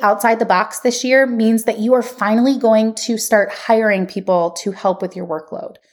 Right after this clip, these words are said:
Or maybe an outside the box strategy for you means that you're going to wake up and spend one hour each morning on your business before school. Or maybe your outside the box tactic is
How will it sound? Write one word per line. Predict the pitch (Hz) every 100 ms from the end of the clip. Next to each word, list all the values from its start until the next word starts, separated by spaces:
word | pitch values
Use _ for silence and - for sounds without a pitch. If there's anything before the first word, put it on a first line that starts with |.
| _ -
Or | 233
maybe | 226 240 277 277
an | 247 208
outside | 214 226 233 233
the |
box | 226 202
strategy | - 190 190 202 202
for | 202 180
you | 170 170 220 294 294 - -
means | 233 233 233
that | 220 180
you're | 196 240
going | 277 320
to |
wake | 294 277
up | 220 226
and | 220
spend | - 208 180 175
one | 180 214
hour | 180 180 190
each | 185 190 -
morning | 175 180
on | 175
your | 170
business | 165 165 233 285 285 -
before | 196 180 170
school. | - - 147 - _ _ _ _
Or | 233
maybe | 233 214 220 262 269 269 - -
your | 202 208
outside | 226 247 226
the |
box | 220 208 -
tactic | - 196 196 220 220 208
is | 202 196 196